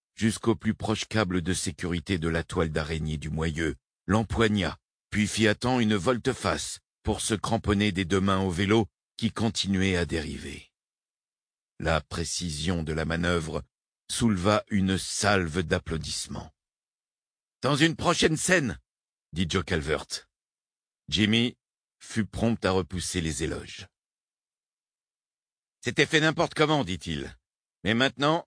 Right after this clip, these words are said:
je sais comment m'y prendre. Je vais fixer une fusée ventouse à vingt mètres du câble. Avec cela, je pourrai me hisser où je voudrais. » « Donnez-moi votre poignet »,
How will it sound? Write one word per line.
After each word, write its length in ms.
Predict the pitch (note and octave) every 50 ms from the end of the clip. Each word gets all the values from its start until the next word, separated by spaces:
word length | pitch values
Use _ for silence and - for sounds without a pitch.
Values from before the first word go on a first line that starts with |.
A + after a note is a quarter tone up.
| _ _
je 120 | - E2+ A2+
sais 180 | - - C3+
comment 240 | B2 C#3+ C#3+ D3+ E3
m'y 120 | E3+ E3+
prendre. 460 | D#3 - A2+ B2+ A#2+ F2 - - - _ _ _ _ _ _ _ _ _ _ _ _ _ _ _
Je 100 | - D#2+
vais 120 | G#2 C3 B2+
fixer 460 | - - D#3 D3 - - - D3 C#3
une 120 | B2+ A#2+
fusée 300 | A2 - B2 B2 F#2+ A#2
ventouse 520 | A#2 G#2+ B2+ B2+ A2+ - C#3+ D#3 D3+ B2+ A#2
à 80 | G#2+
vingt 180 | G2 G2+ C3 C3
mètres 300 | C3+ C#3+ C#3+ - - B2+
du 140 | A#2 B2 A#2
câble. 340 | - B2+ A2+ F2 D2+ D#2+ - _ _ _ _ _ _ _ _ _ -
Avec 240 | D2 F#2 G#2+ G#2
cela, 400 | - - - B2 B2+ C#3 E3 - - _ _ _ _ _ _
je 100 | - -
pourrai 280 | - - A#2 A#2 A#2+ A#2+
me 160 | A#2 A#2+ B2+
hisser 460 | B2+ B2 - - D3 D#3 D#3 D#3+ - -
où 100 | D#3 D#3+
je 100 | D3 A#2+
voudrais. » « 380 | C#3 E3 D#3 D3 B2 G#2+ D#2+ - _ _ _ _ _ _ _ _ _ _ _ _ _ _ _ _ _ _ _ _ _ _ _ _ _ _
Donnez-moi 400 | - D3 E3 E3 D#3+ D#3 D3+ D3+
votre 260 | C3+ C3 C3 - B2 A2+
poignet », 500 | - G#2+ A2+ A2+ A2+ A2+ A2+ F2+ D2